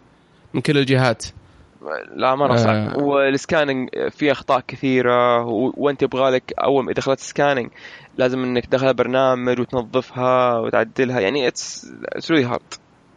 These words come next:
Speaker 2: والله صعب، مو سهل. يعني، المشكلة عندك ناس في، يعني، التسويق ي-، يعني، يبغون يخلونك ت-، ت-، تعتقد إنك إن هذه التقنية هي اللي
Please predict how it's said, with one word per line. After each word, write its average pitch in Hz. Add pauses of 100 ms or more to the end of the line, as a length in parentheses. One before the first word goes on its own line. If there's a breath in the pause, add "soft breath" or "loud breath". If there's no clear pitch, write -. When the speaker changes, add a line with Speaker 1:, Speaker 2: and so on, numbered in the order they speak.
(340)
Speaker 2:
والله 131
صعب، - (360)
مو 120
سهل. - (540)
يعني، 131 (240 loud breath)
المشكلة 165
عندك 135
ناس 143
في، 113 (680)
يعني، 113
التسويق - (1500 loud breath)
ي-، 135 (440)
يعني، 151
يبغون 160
يخلونك 156 (960)
ت-، -
ت-، 151
تعتقد 147
إنك 151
إن 147
هذه 151
التقنية 151
هي 151
اللي 139